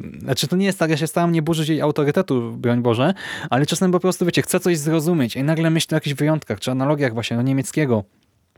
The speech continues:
że moja lektorka też jest po germanistyce, no to wiecie, tak zadaję jakieś takie szczegółowe pytania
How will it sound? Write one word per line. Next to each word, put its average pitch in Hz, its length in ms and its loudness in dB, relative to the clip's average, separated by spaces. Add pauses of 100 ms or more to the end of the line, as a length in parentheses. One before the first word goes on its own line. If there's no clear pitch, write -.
(260)
że 123 180 2
moja 135 160 4
lektorka 139 400 0
też 135 160 0
jest 131 140 -2
po 131 80 -2
germanistyce, 139 680 2
no 117 100 0
to 139 120 0
wiecie, 127 260 0
tak 120 180 -4
zadaję 139 280 0
jakieś - 180 0
takie - 180 -6
szczegółowe 127 400 4
pytania 135 380 2